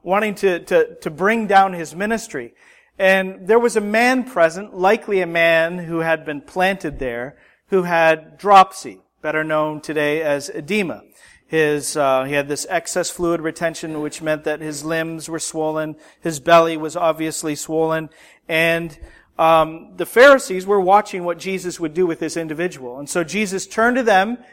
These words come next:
and he asked them, knowing their thoughts, "Is it lawful to heal on the Sabbath day?" And he took the man to himself,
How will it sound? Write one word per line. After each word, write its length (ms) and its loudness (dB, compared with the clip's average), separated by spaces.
and 160 -2
he 180 4
asked 300 6
them, 320 0
knowing 380 2
their 160 4
thoughts, 680 4
"Is 180 -2
it 140 0
lawful 640 6
to 160 -8
heal 480 0
on 160 -2
the 80 -2
Sabbath 540 4
day?" 300 -2
And 100 -12
he 60 -8
took 260 0
the 80 2
man 300 2
to 160 -4
himself, 680 2